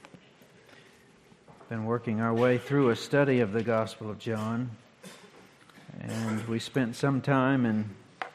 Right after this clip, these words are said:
chapter one. We went rather quickly through chapter two, and there's a few verses of chapter two that we left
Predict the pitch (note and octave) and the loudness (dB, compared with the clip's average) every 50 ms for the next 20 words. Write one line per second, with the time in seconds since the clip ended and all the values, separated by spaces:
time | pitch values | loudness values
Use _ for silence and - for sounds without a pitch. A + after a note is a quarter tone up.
0 | - - - - - _ _ - - - - - - - - - - - - - | -20 -20 -20 -20 -20 _ _ -20 -20 -20 -20 -20 -20 -20 -20 -20 -20 -20 -20 -8
1 | - - C#3 C3 - - B2+ A2+ A#2 A#2+ B2+ C3+ C#3+ D#3 D3+ B2+ A#2+ A#2 A2+ A2 | -2 0 0 0 2 0 0 0 2 2 4 4 4 4 4 4 2 2 0 -2
2 | A#2 B2 - - - - C#3 C3+ C3+ - - C3+ C#3 C#3+ D3 C3 B2+ B2+ B2 - | -6 -10 -16 -18 -14 -6 -2 -2 -2 -2 0 4 6 6 6 6 4 0 -2 2
3 | - F3 D#3+ - D3 C3+ B2+ A2+ - C3 B2+ A#2 - - C3+ B2+ A#2+ - B2 A2 | 2 2 2 4 2 2 2 0 0 -2 -2 -2 0 2 2 2 2 0 -4 -4
4 | - - C3 B2+ C#3+ D3+ C3+ B2 B2+ B2 A2+ A#2 A#2 - - F3 G#3+ A3+ F#3 C#3 | -2 0 2 2 4 4 4 4 2 2 0 0 -4 -2 0 0 2 2 0 2
5 | B2 C3+ B2+ B2+ A#2+ - C3 B2 A2 G#2+ A#2 G#2+ - - C#3+ C3 B2+ - - A2+ | 4 4 4 4 2 0 -4 -4 -2 -2 -4 -6 -2 0 2 2 2 0 -4 -8
6 | - - C3 C3+ C#3+ B2 A#2 G#2+ A2 A#2 A#2+ A#2+ A#2 A2+ A#2 B2+ C3 C#3 C#3 - | -6 -2 -2 0 0 0 0 -2 -2 -2 -2 0 0 2 2 2 2 2 0 -4
7 | - - - | -12 -18 -18